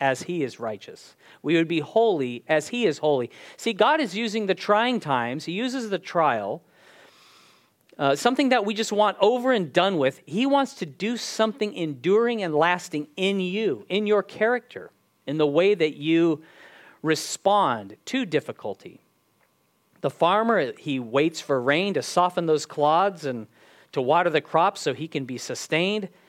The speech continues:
God wants us to break up the fallow ground of our hearts, to surrender ourselves to him and his will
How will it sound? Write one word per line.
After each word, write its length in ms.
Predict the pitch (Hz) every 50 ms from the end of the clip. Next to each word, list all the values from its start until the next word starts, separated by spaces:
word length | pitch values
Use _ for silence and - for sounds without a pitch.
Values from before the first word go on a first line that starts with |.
| _ _ _ _ - 127 120 -
God 420 | 170 170 214 302 339 349 330 233
wants 440 | 165 156 147 151 147 147 151 147 - -
us 180 | 180 170 165 -
to 120 | - 170
break 320 | 143 - 151 156 170 165 -
up 140 | 180 - -
the 80 | 147
fallow 420 | - - - 170 151 151 147 147 139
ground 340 | 127 139 135 131 131 127
of 120 | 123 107 104
our 120 | 104 101
hearts, 760 | - - - 226 233 151 143 202 - - - - - - - _ _ _ _ _ _ _ _ _ _ _ _ _ _ _ _ _ _ _ _ _ _ _ _ _ _ _ _ _ _ _ _ _ _ _ -
to 100 | 214 190
surrender 840 | - - - 190 175 156 151 165 214 277 311 302 302 262 226 208
ourselves 600 | 180 170 170 160 - - 190 175 160 143 - -
to 100 | - 151
him 320 | 139 - 165 160 165 160
and 120 | 143 139 139
his 220 | 131 143 131 117
will 520 | 123 120 160 180 147 110 104 120 160 190